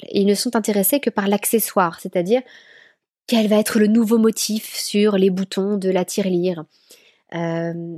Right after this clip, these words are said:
on peut, certains par exemple, mettent des images derrière les cadres à différentes fermetures. On a un cadre avec un cadenas, avec une petite clé. Euh, c'est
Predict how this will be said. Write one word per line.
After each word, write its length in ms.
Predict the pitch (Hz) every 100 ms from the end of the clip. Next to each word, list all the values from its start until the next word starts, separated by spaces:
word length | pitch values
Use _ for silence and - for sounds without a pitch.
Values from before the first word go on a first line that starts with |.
| -
on 160 | 196
peut, 1080 | 190 - 220 220 208 190 185 180 175 151 156 -
certains 380 | 190 208 - 220
par 160 | 202
exemple, 400 | 196 196 214 -
mettent 300 | 190 202 202
des 220 | 190 190 220
images 400 | 220 247 240 202
derrière 560 | 190 208 208 220 233 214
les 120 | 185
cadres 500 | - 214 214 190 170 _ _ _
à 400 | - 165 160 156
différentes 460 | 165 175 185 180 190
fermetures. 560 | 196 190 185 - 170 _ - - _ -
On 140 | 170
a 60 | 160
un 160 | 156
cadre 320 | 165 202 185 175
avec 200 | 165 160
un 100 | 156
cadenas, 460 | - 202 202 202
avec 200 | 190 175
une 80 | 175
petite 240 | 180 185
clé. 280 | - 196 185 _ _ _ _ _ _ _ _ -
Euh, 280 | 185 170 165 202 208
c'est 420 | 208 185 170 165